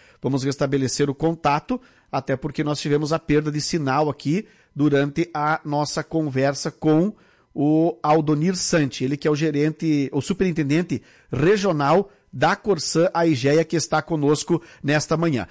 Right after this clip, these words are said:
Consegue nos ouvir agora, Santi? Tivemos um corte na conexão?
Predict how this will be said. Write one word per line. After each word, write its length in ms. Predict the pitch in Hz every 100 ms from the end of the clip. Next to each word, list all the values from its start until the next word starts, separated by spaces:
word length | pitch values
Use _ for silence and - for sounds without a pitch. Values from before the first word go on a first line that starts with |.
| - -
Consegue 400 | 185 165 233 226
nos 160 | 226
ouvir 260 | 202 185 208
agora, 360 | 202 175 233 240
Santi? 340 | - 185 -
Tivemos 340 | - 185 214
um 120 | 190 175
corte 340 | 190 208 208
na 140 | 185
conexão? 640 | 165 175 156 - 226 185